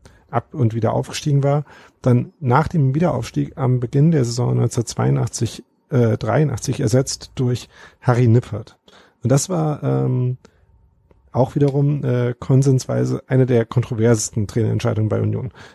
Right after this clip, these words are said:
Noch, äh, kontroverser als die für André Hofschneider vor zwei Jahren. Ähm, weißt du denn, warum, äh, Harry Nippert so, so unbeliebt war?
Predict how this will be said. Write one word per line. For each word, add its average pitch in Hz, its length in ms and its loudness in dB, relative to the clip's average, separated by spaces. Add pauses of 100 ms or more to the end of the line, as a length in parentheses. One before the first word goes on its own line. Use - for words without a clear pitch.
Noch, 139 340 0
äh, 123 180 2
kontroverser 123 520 2
als 113 120 -4
die 120 140 -4
für 113 240 -4
André 110 220 0
Hofschneider 104 400 0
vor 101 560 -8
zwei - 180 -4
Jahren. 101 320 -2 (1300)
Ähm, 110 260 0
weißt 123 200 2
du 175 40 0
denn, 123 160 4
warum, 143 360 2 (100)
äh, 113 160 0
Harry 104 180 0
Nippert 110 300 0
so, 107 260 -6 (160)
so 123 160 -10
unbeliebt 123 500 0
war? - 220 -8